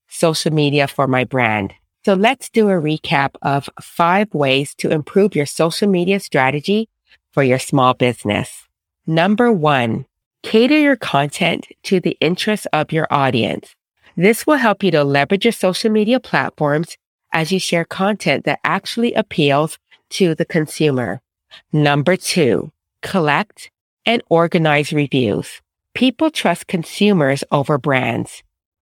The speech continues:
Testimonials and reviews well, they're your opportunity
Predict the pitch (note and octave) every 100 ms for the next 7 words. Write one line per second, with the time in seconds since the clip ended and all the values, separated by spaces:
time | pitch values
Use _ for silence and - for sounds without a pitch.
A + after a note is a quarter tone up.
0 | _ - G#3 - - A#3 E3 D#3+ D#3 E3
1 | D3 D3 C3+ C#3+ D#3 B3 - - _ _
2 | _ F#3 E3 F#3+ D4 - - F#3 F#3+ E3
3 | G3+ - F3+ A#3 G#3 - D3 C#3+ D3 F#3+